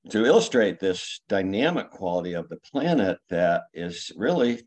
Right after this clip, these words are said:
just stunning. So there's, uh, I put underneath this, I'm gonna see if I can, hopefully it'll come up. Let's see here.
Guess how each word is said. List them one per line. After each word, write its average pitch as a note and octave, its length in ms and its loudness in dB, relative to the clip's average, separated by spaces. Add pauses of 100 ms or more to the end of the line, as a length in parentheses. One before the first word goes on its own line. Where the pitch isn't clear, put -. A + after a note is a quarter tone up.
just A#2+ 300 -8
stunning. G2 420 -2 (440)
So C#3 340 4
there's, A#2+ 380 4
uh, G2+ 180 2
I F#2+ 100 0
put A#2 240 -4
underneath A#2+ 520 -4
this, F#2+ 440 -4
I'm F#2+ 120 -10
gonna F2 120 -10
see - 180 -10
if E2+ 120 -12
I D#2 80 -6
can, D#2 260 -14 (220)
hopefully D#2+ 280 -12
it'll D#2 100 -10
come F2+ 220 -10
up. - 220 -8
Let's - 220 -12
see D#2+ 140 -10
here. C2+ 260 -14